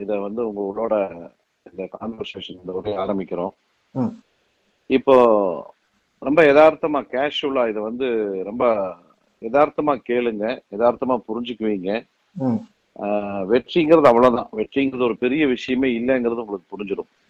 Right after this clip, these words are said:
Speaker 2: சரி.
Speaker 1: அதாவது இத வந்து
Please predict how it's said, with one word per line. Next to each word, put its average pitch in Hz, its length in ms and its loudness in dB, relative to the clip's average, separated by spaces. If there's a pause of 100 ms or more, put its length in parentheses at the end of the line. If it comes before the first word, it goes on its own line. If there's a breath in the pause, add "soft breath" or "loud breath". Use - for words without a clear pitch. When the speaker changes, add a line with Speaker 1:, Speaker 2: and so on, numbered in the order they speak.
(500)
Speaker 2:
சரி. - 240 -8 (180)
Speaker 1:
அதாவது 131 720 8 (760)
இத 135 220 4
வந்து 127 600 4